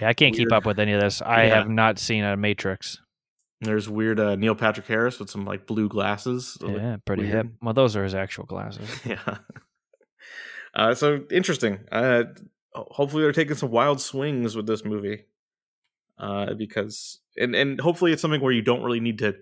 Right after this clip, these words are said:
Speaker 2: be that invested in what happened in the original trilogy. Um, because what, from what I remember is, like, the, the last two were, whether they were entertaining, they were kind of a mess.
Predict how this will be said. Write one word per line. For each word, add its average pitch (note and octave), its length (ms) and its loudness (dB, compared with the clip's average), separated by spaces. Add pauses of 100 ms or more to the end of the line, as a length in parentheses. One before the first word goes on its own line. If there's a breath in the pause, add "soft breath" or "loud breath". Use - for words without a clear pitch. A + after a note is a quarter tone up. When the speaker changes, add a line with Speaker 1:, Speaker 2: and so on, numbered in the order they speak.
(280 soft breath)
Speaker 2:
be G#2+ 80 -2
that G2 220 0
invested G2 540 -2
in G2 100 -2
what G2 160 -2
happened G2+ 400 -4
in G2 100 -6
the F#2+ 80 -6
original G2 320 -6
trilogy. G#2 580 -2 (720)
Um, F#2 260 -14
because G2 240 -8
what, G2 160 -4
from A2 140 -4
what G#2 80 4
I G2+ 40 4
remember G2+ 300 0
is, G2+ 80 0
like, G2 160 -2
the, G2 220 -6 (120)
the G2 80 -6
last G2+ 300 -6
two G#2+ 180 -2
were, G2 300 -6 (1200)
whether A2 220 2
they A2 120 4
were A2 120 4
entertaining, A#2+ 500 2
they A2 80 2
were G2+ 100 0
kind G2 180 2
of F#2+ 80 -6
a G2 60 -12
mess. - 560 -12